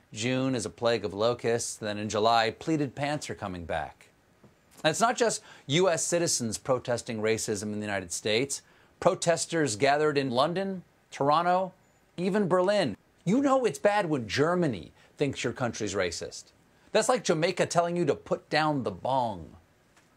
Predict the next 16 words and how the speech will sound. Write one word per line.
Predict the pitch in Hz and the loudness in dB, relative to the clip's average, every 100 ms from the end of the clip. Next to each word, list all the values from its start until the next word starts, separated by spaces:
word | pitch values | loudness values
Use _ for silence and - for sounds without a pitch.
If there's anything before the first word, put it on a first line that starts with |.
| _ _ _ _ _ _ _ _ _ | _ _ _ _ _ _ _ _ _
These | 220 | 0
protests | - 214 208 156 - | 4 2 4 2 2
were | 127 | -4
sparked | - 143 139 - | 2 2 2 2
last | 123 - | 0 2
Monday | 127 131 110 104 | 0 2 2 2
by | 110 110 | 2 2
the | 107 113 - | 0 -2 0
extrajudicial | 180 - 156 143 160 - 139 | -2 0 0 2 0 2 0
execution | 147 - - 175 175 139 | 0 -2 -4 -2 -2 0
of | 123 | -2
a | 123 | 0
man | 135 143 135 | 0 2 2
named | 123 110 | 0 -4
George | 147 170 190 - | -2 0 -2 -4
Floyd, | - 147 143 120 78 | -10 -2 0 0 -2